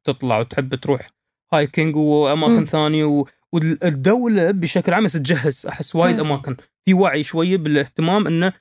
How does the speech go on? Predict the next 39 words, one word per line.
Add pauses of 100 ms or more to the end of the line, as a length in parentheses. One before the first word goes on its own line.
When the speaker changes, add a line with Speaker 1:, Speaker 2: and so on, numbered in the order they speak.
(280)
Speaker 1:
مو
بكل
مولات
الناس
Speaker 2:
صح.
Speaker 1:
تبغى
تطلع
برا،
تبغى
Speaker 2:
مم.
Speaker 1:
تشوف
أماكن
وتروح. (120)
كيف،
شو
رأيكم؟ (420)
Speaker 2:
في
مشاريع
وايد
حلوة
الصراحة. (200)
Speaker 1:
مم. (540)
Speaker 2:
وأنا
متحمسة
إني
أشوف
هالمشاريع،
وحتى
بعد
بالذات
إنه
وايد
مركزين
على
حتى
Speaker 1:
حتى
Speaker 2:
كل
مرة
Speaker 1:
إيه.